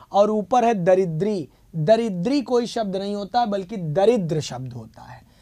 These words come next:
तो यहाँ A for इलाहाबाद is the right answer। अगला सवाल पच्चीस नंबर क्या कह रहा है? निम्नलिखित में से अशुद्ध वाक्य का चयन करिए। क्या करना है प्यारे? अशुद्ध का चयन करना है,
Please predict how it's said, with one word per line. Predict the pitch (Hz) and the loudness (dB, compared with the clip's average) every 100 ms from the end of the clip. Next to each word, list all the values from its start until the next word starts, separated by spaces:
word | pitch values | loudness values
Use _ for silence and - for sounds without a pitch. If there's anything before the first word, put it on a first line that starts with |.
| _ - | _ -10
तो | |
यहाँ | 180 185 208 175 175 _ _ 214 | -4 -2 -2 -2 -10 _ _ 0
A | 254 | 0
for | 226 226 208 208 | 2 6 8 6
इलाहाबाद | 202 190 196 190 202 196 | 0 0 2 4 4 4
is | 170 | 0
the | 143 196 254 - _ _ | 2 2 2 -2 _ _
right | 143 147 143 123 113 | -4 -2 -2 -4 -12
answer। | 113 - - - _ _ _ 180 | -14 -18 -20 -20 _ _ _ -4
अगला | 190 202 185 | 2 4 2
सवाल | 135 113 107 117 _ _ - | -2 -16 -16 -20 _ _ -6
पच्चीस | 190 180 - 226 - | -6 -6 -10 -10 -8
नंबर | 147 135 131 | -10 -10 -14
क्या | 135 190 | -4 -2
कह | 196 185 | -2 -2
रहा | 185 180 | -2 -2
है? | 180 190 _ _ | -2 -8 _ _
निम्नलिखित | 185 220 220 196 214 | -4 -2 -2 -6 -8
में | 214 214 | -4 -4
से | 233 | -4
अशुद्ध | - 185 175 214 180 | -4 -6 -6 -6 -4
वाक्य | 175 175 170 - 165 | 0 0 -2 -6 -6
का | 185 180 | -4 -4
चयन | 180 123 113 117 | -6 -14 -14 -18
करिए। | - 117 113 110 _ _ - - | -20 -20 -20 -20 _ _ -20 -2
क्या | 190 | -2
करना | 196 190 185 185 | 0 -4 -2 -4
है | 175 | -2
प्यारे? | 185 180 202 - _ _ | -2 -2 -6 -12 _ _
अशुद्ध | 196 180 247 175 156 | -2 -2 -4 -2 -4
का | 143 | -6
चयन | 131 120 117 120 | -12 -16 -20 -20
करना | - 113 - | -20 -20 -20
है, | - | -20